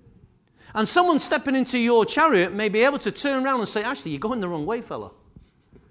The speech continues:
You're going the wrong way. Heaven's that way. Wisdom's this way. Understanding's over here. Peace is over here.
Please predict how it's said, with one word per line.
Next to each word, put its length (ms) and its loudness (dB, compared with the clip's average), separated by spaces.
You're 120 -10
going 200 -2
the 80 -2
wrong 140 -2
way. 300 -2
Heaven's 320 -8
that 180 -6
way. 200 -12
Wisdom's 560 -2
this 220 -10
way. 240 -10
Understanding's 760 -2
over 220 -6
here. 280 -8
Peace 680 -4
is 140 -8
over 220 -2
here. 240 -6